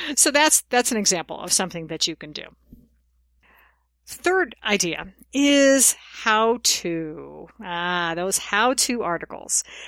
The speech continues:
One, explaining how to do something is fantastic because readers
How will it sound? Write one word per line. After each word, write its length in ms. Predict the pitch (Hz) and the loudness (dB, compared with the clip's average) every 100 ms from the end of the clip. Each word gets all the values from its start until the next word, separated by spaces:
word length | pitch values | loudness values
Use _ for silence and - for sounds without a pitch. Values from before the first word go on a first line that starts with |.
| - - - | -18 -20 -12
One, 320 | 185 240 285 - _ _ _ _ _ _ _ _ _ | -4 -2 -2 -8 _ _ _ _ _ _ _ _ _
explaining 720 | 262 247 - - 311 349 349 | 0 2 2 0 0 2 2
how 200 | 254 285 | 4 4
to 100 | 302 | 2
do 220 | 254 240 | 0 2
something 640 | 269 - 196 - 180 170 - - | 4 2 0 -4 -8 -8 -12 -6
is 440 | 254 254 247 - - - | 0 2 2 -2 -6 -2
fantastic 880 | - 247 247 208 185 - - - - | 0 2 0 -2 -2 -2 -6 -12 -8
because 640 | 233 - 233 220 214 214 - - - - | -8 0 2 4 4 0 -6 -20 -20 -18
readers 720 | 214 240 285 302 294 285 - | -6 -2 0 0 0 2 0